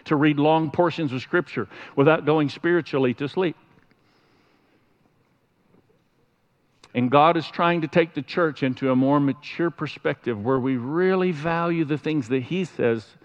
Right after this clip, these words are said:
matters. So I'm gonna read some portion of this scripture out of Philippians chapter two. I want you to stay with me if you would, and we're gonna start in verse, well, we'll start at the beginning of the chapter,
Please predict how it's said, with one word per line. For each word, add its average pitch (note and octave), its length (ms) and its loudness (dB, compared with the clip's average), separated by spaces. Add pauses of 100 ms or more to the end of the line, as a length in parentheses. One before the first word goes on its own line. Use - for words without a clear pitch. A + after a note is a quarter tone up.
(280)
matters. G#2+ 480 -8 (560)
So - 140 -4
I'm D3+ 40 2
gonna F#3 160 0
read G3+ 300 2
some E3+ 160 -6
portion F3+ 400 0
of D#3 100 0
this D3 140 -4
scripture E3 360 -2
out D3 80 4
of C3+ 80 -2
Philippians D3+ 440 0
chapter C#3+ 360 -2
two. C3 240 -2
I - 20 4
want E3 200 2
you D3+ 160 0 (240)
to C#3 100 -6
stay F3 220 4
with E3 200 2
me D#3 120 0
if C#3 120 -2
you C#3+ 100 0
would, E3 220 2 (260)
and C3 120 -2
we're C#3+ 100 0
gonna C#3+ 180 2
start D#3+ 480 0
in C#3 480 0
verse, E3 380 0 (760)
well, C3 160 2
we'll D3 120 -2
start E3 340 -2
at B2 100 -6
the B2 60 -6
beginning C3+ 440 0
of C3 60 -4
the - 60 -16
chapter, B2 400 -2